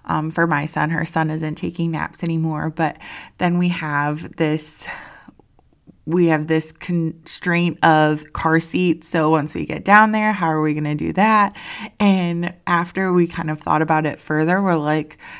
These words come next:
"This sounds really stressful with the two of them." And, like, are they really going to care that much? Yes, they will love it once we're down there, but is this something that we,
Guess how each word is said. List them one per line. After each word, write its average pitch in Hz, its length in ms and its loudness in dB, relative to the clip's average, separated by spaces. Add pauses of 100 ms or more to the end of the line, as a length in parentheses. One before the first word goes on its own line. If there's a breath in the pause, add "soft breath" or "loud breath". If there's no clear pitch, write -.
(140 loud breath)
"This 180 160 -6
sounds 254 320 4
really 175 260 6
stressful 143 720 -2
with 151 280 0
the 156 100 0
two 151 180 -2
of 147 160 -4
them." - 260 -4 (120)
And, 185 300 2
like, 160 240 0 (100)
are 165 220 6
they 170 300 2
really 156 540 2
going 156 480 -4
to 151 380 -4
care 143 440 -2 (120)
that - 120 -6
much? - 380 -4
Yes, 165 280 0
they 175 120 0
will 160 220 0
love 147 240 -4
it 160 160 -2
once 156 240 -6
we're 151 100 0
down 147 300 -6
there, 196 200 0
but 175 320 0 (600 loud breath)
is 180 180 0
this 175 220 0
something 160 480 -2
that 139 180 -4
we, 151 400 -2